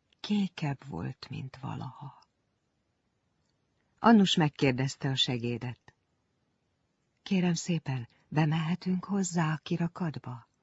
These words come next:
„Hogyne”, mondta nevetve a segéd. Még be is segítette a két apróságot a kirakatba a viaszfigurák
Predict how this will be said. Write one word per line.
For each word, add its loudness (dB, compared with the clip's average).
„Hogyne”, 2
mondta -2
nevetve 0
a -4
segéd. -6
Még 8
be 4
is 4
segítette 0
a 0
két 0
apróságot -2
a -2
kirakatba -2
a -2
viaszfigurák -2